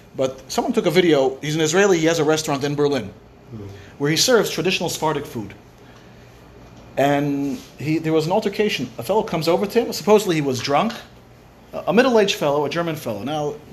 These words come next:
Speaker 1: this guy caught everything on film, and it's available. You can watch it. Fascinating. The guy comes over to him, and he says to him in German, "Excuse me, you know, you guys, for two thousand years, you've been bothering us.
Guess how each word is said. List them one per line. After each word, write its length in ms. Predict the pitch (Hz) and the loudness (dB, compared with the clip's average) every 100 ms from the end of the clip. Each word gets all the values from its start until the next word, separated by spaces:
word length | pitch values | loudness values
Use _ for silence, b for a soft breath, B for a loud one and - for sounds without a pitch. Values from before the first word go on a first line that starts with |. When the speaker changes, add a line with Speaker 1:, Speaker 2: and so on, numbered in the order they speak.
| - 120 | -14 -6
Speaker 1:
this 160 | 151 | 0
guy 120 | 185 | 0
caught 300 | 170 170 175 | 2 4 4
everything 320 | 156 170 180 160 | 2 -2 -2 -4
on 140 | 120 | -4
film, 360 | - 202 254 - - - B B B B B - | 0 0 0 -4 -20 -20 B B B B B -4
and 420 | 123 131 131 131 | 0 2 2 0
it's 160 | 131 - | -2 -2
available. 380 | 185 240 202 185 | 0 2 2 0
You 80 | |
can 120 | 170 175 | 0 2
watch 240 | 175 175 | 2 2
it. 200 | 117 - - - - - | -6 -8 -18 -20 -20 -6
Fascinating. 440 | 202 190 156 123 | -2 -2 -2 -4
The 80 | 110 | -2
guy 180 | 127 214 | 0 0
comes 220 | 214 151 | 0 -2
over 220 | 131 120 | -2 -2
to 140 | 120 139 | -4 -4
him, 160 | 147 | -4
and 80 | 139 | -4
he 80 | 139 | -4
says 260 | - 185 - | -2 -2 -2
to 140 | 147 | -2
him 340 | 127 120 120 113 | -2 0 -2 -4
in 100 | 127 | -4
German, 360 | 135 196 131 104 - B B B | 0 2 0 -6 -14 B B B
"Excuse 380 | 135 - 233 156 | -6 0 0 2
me, 220 | 135 120 - - B B B | 0 -2 -8 -20 B B B
you 80 | 151 | 0
know, 320 | 156 151 - 151 | 4 4 0 -4
you 100 | 208 | 2
guys, 400 | 247 214 175 156 | 6 6 4 -2
for 120 | - | -8
two 180 | 151 262 | -6 -2
thousand 380 | 262 262 196 202 | 2 2 4 4
years, 520 | 208 135 127 - - - - - - - - - - B B B B | 4 4 2 -4 -6 -20 -20 -20 -20 -20 -20 -20 -20 B B B B
you've 140 | 170 208 | 6 6
been 100 | 190 | 8
bothering 460 | 254 240 180 139 | 6 6 0 -4
us. 480 | 110 - - - | -8 -8 -10 -12